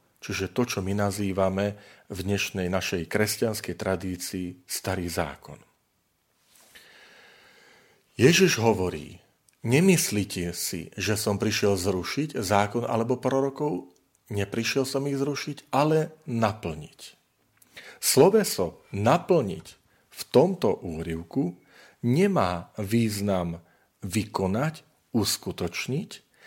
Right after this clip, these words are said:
ale skôr má význam, ehm, nádeje. To znamená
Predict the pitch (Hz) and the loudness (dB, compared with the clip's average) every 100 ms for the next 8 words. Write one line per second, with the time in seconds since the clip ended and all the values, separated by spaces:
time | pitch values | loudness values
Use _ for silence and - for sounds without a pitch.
0 | - - 120 175 190 - - 135 147 156 | -20 0 4 6 6 4 6 8 8 6
1 | 156 123 113 107 95 92 - _ _ 120 | 0 2 6 6 4 -2 -16 _ _ -4
2 | 101 120 156 143 117 113 117 120 120 - | 0 0 0 -2 0 2 2 0 -6 -16
3 | - - - _ 104 95 92 90 87 87 | -20 -20 -20 _ -2 0 0 -4 -6 -8
4 | - - - 113 113 110 107 98 80 76 | -14 -16 0 2 4 2 2 2 0 -6
5 | - _ _ _ _ 113 98 104 107 107 | -20 _ _ _ _ -2 0 0 -2 0
6 | 98 98 92 92 | 2 2 2 0